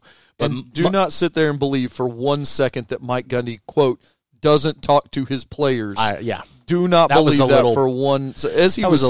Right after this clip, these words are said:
Speaker 1: little
Speaker 2: saying that, I was
Speaker 1: bogus.
Speaker 2: going, uh, you know, you're giving the
Speaker 1: Uh,
Speaker 2: side eye going.
Speaker 1: we all were.
Speaker 2: Yeah.
Speaker 1: We, uh, like,
Speaker 2: I
Speaker 1: it
Speaker 2: can't believe the next hand didn't go up and say, "Do you wanna clarify that?"
Speaker 1: It was.
Speaker 2: 'Cause
Speaker 1: <laughs> It wa-, it was.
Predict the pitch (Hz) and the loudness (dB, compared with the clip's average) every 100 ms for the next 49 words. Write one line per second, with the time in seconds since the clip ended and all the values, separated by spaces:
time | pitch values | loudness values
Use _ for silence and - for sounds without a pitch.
0 | 127 113 95 113 131 135 131 143 110 - | 4 2 2 0 0 0 0 0 -2 -6
1 | _ _ _ 156 156 175 175 143 151 - | _ _ _ 2 4 4 2 0 0 4
2 | 123 123 123 147 156 139 131 135 117 117 | 6 6 6 6 6 6 2 0 -6 -10
3 | 123 139 123 117 104 - - 143 139 104 | -6 -2 0 0 -2 -6 -18 -8 -4 -4
4 | 92 _ 139 160 - 160 127 117 - 160 | -6 _ 0 0 0 -2 -2 -4 -8 -4
5 | 143 233 170 156 131 147 147 - 156 147 | 2 4 6 4 4 2 2 2 0 0
6 | 139 135 135 123 131 113 _ _ _ _ | 0 2 2 4 0 0 _ _ _ _
7 | - 226 466 440 - - 156 180 - 190 | -6 2 4 4 0 2 4 4 4 6
8 | 185 180 185 143 120 170 127 - - - | 6 6 4 4 2 2 2 0 -4 -8
9 | - - - 147 202 143 190 - 156 190 | -16 -20 -6 2 2 2 0 2 4 4
10 | 220 233 - 127 | 4 4 2 -2